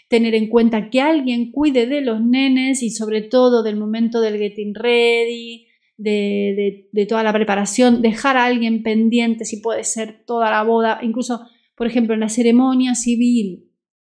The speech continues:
la ceremonia, la ceremonia tanto civil o religiosa, los nenes a veces se aburren muchísimo.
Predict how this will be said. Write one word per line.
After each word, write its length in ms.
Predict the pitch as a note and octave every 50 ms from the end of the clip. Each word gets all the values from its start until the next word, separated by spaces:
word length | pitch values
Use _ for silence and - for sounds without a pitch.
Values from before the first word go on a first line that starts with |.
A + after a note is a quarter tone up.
| - -
la 80 | - A#3+
ceremonia, 340 | F#3 A3+ A3 A3+ A#3+ B3 - -
la 140 | A3+ A3+
ceremonia 460 | A3+ A3+ A3+ A3 A3+ B3 C4 C#4+ C#4+ C#4+
tanto 200 | B3+ B3 B3 C4
civil 300 | - B3 A3+ A#3+ B3 C#4
o 60 | C#4
religiosa, 640 | B3 A#3 G#3+ G3+ F3+ - - G#3 G#3 G#3+ G#3+ A3+ G3+
los 140 | G#3 G3
nenes 240 | G#3 A#3+ B3 B3 -
a 60 | B3
veces 200 | A#3+ A#3 B3+ A3+
se 60 | - A#3
aburren 300 | G#3+ A3 A3+ A#3 A3+ A3+
muchísimo. 760 | A3 G#3 A3 - G3+ G3 G3+ G3 G3+ - G3+ G3+ F#3+ G3 -